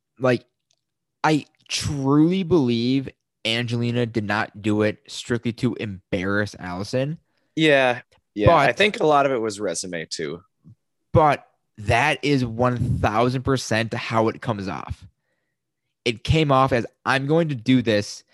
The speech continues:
Speaker 1: to make Allison look like a fool." And that goes back to Angelina having zero perception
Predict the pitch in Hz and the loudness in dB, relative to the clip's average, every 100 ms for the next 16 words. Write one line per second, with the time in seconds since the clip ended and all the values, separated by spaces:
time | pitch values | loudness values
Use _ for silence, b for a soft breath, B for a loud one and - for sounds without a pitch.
0 | _ _ - 135 107 123 - - 120 120 | _ _ -2 0 2 0 -2 -4 -2 -2
1 | 120 117 117 98 95 - 92 - - _ | -4 -6 -4 -6 -8 -8 -8 -12 -20 _
2 | _ _ _ _ _ _ _ _ - 139 | _ _ _ _ _ _ _ _ -4 0
3 | 131 139 147 127 98 123 123 131 - 131 | 0 2 2 2 -2 -4 -4 -6 -8 -10
4 | 113 113 117 113 117 110 107 113 107 92 | -10 -10 -12 -10 -8 -6 -6 -6 -8 -12
5 | 92 107 139 160 175 - 127 - 113 - | -12 0 4 6 6 2 -2 -2 -4 -4
6 | 98 90 | -10 -10